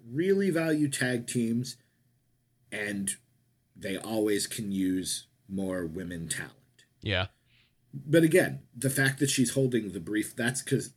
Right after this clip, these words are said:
Speaker 1: you know, and it's, it's saying something that she's the winner of that because she's holding the briefcase.
Speaker 2: I
Speaker 1: And
Speaker 2: applaud
Speaker 1: because she's now
Speaker 2: Carmella.
Speaker 1: wearing a swimsuit from, like, the nineteen fifties.
Speaker 2: I mean, they, what happened is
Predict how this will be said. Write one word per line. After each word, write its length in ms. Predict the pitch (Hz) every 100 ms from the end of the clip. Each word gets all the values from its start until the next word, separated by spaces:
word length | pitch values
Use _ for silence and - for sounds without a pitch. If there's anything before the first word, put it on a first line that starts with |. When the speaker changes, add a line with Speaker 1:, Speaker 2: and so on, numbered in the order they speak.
| 131
Speaker 1:
you 140 | 135 143
know, 220 | 101 -
and 160 | 117 117
it's, 180 | 113 -
it's 160 | 135 131
saying 240 | 196 175
something 300 | 139 135 113 101
that 200 | 101 -
she's 520 | - 131 127 120 117
the 100 | 113
winner 300 | 113 131 107
of 140 | 95
that 280 | 95 87 - _ _ -
because 400 | 98 - 110 95
she's 220 | - 95
holding 340 | 95 85 87
the 60 | 85
briefcase. 520 | 82 73 - - - _ _ _ _ 196 - - - -
Speaker 2:
I 120 | 175 220
Speaker 1:
And 100 | 196
Speaker 2:
applaud 340 | - 185 202
Speaker 1:
because 100 | 196
she's 120 | 135 127
now 120 | 147
Speaker 2:
Carmella. 220 | 117 117
Speaker 1:
wearing 340 | 117 110 110 107
a 40 |
swimsuit 720 | - - 117 107 - 113 98 -
from, 220 | - 95
like, 220 | 87 92
the 80 | 95
nineteen 380 | 90 90 - 87
fifties. 560 | - 82 - - - _ _ _ _ _
Speaker 2:
I 100 | 185
mean, 240 | 202 190 175
they, 320 | 180 190 - - - _ _ _ _ _ _ _
what 180 | 160 151
happened 420 | 254 208 151 123
is 380 | 101 85 92